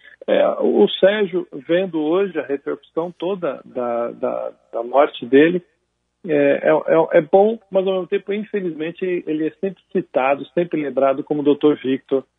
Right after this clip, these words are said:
do Castelo Rá-Tim-Bum. Claro que foi um trabalho belíssimo, o, o Castelo como um todo foi um marco na nossa televisão, é, marcou várias gerações, ensinou muitas crianças,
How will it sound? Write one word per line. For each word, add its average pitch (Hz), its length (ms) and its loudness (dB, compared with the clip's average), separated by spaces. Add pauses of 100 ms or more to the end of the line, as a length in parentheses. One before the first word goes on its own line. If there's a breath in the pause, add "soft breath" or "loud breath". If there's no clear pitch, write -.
(240)
do 135 80 0
Castelo 139 400 4
Rá-Tim-Bum. 127 540 -2 (680)
Claro 165 300 2
que - 100 -20
foi 147 120 -4
um 139 80 -6
trabalho 123 400 -4
belíssimo, 147 680 0
o, 143 460 -2
o 127 80 -10
Castelo 160 560 2
como 139 200 -2
um 123 160 -6
todo 175 380 2
foi 131 100 -6
um 131 240 -6
marco 147 460 0
na 123 140 -4
nossa 120 520 -4 (460)
televisão, 135 760 2 (760)
é, 117 260 -2
marcou 113 600 -4
várias 123 340 4
gerações, 135 720 2
ensinou 135 540 0
muitas 135 300 -4
crianças, 147 640 -4